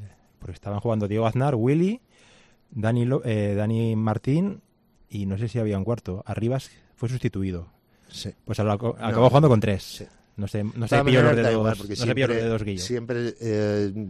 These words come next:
Speaker 2: intentarán no hacer eso por, por temas, eh,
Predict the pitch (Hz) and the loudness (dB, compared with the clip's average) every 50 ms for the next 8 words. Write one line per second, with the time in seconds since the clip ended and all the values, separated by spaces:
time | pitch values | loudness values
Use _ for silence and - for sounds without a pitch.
0 | 80 - _ _ 113 117 104 104 104 98 101 95 98 101 107 110 113 - _ _ | -12 -16 _ _ -8 -4 -4 -2 -2 -2 -2 0 0 0 0 0 -2 -6 _ _
1 | _ - 120 113 113 113 113 101 - 101 98 98 90 - 120 123 120 120 101 87 | _ -8 -4 -2 0 0 0 0 0 0 0 -2 -2 -2 -4 -4 -4 -6 -6 -6
2 | 92 90 82 73 - 85 78 69 - 76 78 80 80 82 87 82 - - - - | -6 -6 -8 -10 -12 -14 -14 -12 -14 -14 -14 -12 -12 -10 -10 -10 -10 -12 -12 -12
3 | 82 73 80 80 | -12 -12 -14 -16